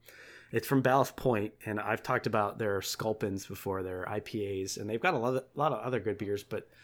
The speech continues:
uh, they do some special series, and this is, it's called High West Barrel Aged Victory at Sea. So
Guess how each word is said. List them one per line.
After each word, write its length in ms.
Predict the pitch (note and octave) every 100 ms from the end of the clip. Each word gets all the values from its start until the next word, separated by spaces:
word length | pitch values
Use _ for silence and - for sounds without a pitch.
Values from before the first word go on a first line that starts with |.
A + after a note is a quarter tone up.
| - - - -
uh, 160 | G#2+ G#2
they 140 | A#2+
do 140 | A#2+
some 200 | C3+ A#2+
special 640 | G#2 - B2 A#2 B2+ A2+ A2+
series, 560 | - C3 C3+ D#3 F3+
and 140 | B2 G#2+
this 140 | A2
is, 300 | A#2+ G#2 - -
it's 160 | - -
called 160 | C3 A#2+
High 220 | - C#3
West 360 | D3 C3+ B2+ A2+
Barrel 280 | A#2 B2
Aged 360 | A#2 A#2 A2+ G2+
Victory 400 | G#2 G#2+ A2+ G#2+
at 100 | G2+
Sea. 300 | - A2 A2+
So 260 | B2 A2